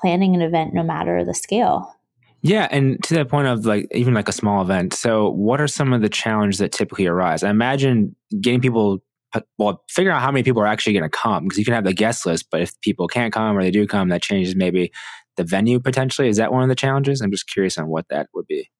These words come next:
Speaker 1: Yeah, I don't know if it would change the venue as much. I guess it could, depending on the type of event. But I think guest count is definitely a challenge. Weather is often a challenge with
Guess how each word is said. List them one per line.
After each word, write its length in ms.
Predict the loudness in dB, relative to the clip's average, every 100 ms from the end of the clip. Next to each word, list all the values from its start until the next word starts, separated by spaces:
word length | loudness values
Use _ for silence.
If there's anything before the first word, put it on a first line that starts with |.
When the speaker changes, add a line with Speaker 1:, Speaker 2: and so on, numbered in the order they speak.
| _ _
Speaker 1:
Yeah, 480 | 2 2 2 2 2
I 80 | 2
don't 20 |
know 380 | 2 2 0 0
if 60 | 2
it 80 | 2
would 140 | 2
change 360 | 2 2 2 0
the 100 | -2 2
venue 880 | 2 2 4 6 4 4 0 0 0 0
as 180 | 0
much. 280 | 2 0 0
I 60 | 0
guess 200 | 0 0
it 140 | -4 -2
could, 280 | 0 0 0
depending 440 | -2 0 0 2
on 140 | 2 0
the 60 |
type 280 | 0 -4 0
of 120 | 0 2
event. 500 | 2 0 -2 -6 -10 _
But 280 | 0 2 0 -6 _ -2
I 60 |
think 340 | 2 2 0 -8 _ -20 _ -2
guest 400 | 0 0 -2 -10
count 440 | -8 -2 2 2 2
is 160 | 0
definitely 420 | 2 0 -2 0 0
a 60 |
challenge. 760 | 0 -4 -2 0 2 2 2 -2 -10 -20 _
Weather 680 | 0 2 2 2 2 2 2
is 180 | 2 0
often 400 | 0 -2 0 0
a 80 | 0
challenge 680 | 0 0 2 0 2 0 0
with 240 | 0 0